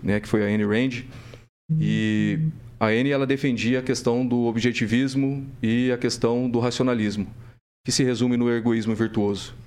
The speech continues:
Então nós precisamos ter um egoísmo virtuoso pra desafiar o status quo,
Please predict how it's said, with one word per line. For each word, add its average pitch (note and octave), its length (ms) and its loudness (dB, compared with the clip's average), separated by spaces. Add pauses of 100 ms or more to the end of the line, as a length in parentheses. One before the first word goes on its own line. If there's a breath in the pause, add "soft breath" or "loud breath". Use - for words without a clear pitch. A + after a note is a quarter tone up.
(640)
Então A#2 140 2
nós B2+ 160 0
precisamos D3 520 0
ter G#2+ 420 -2
um G#2+ 120 2
egoísmo G#2+ 340 2
virtuoso G#2 600 -2 (560)
pra C#3+ 80 2
desafiar C#3 320 0
o - 20 -2
status C3 360 -2
quo, B2 280 -2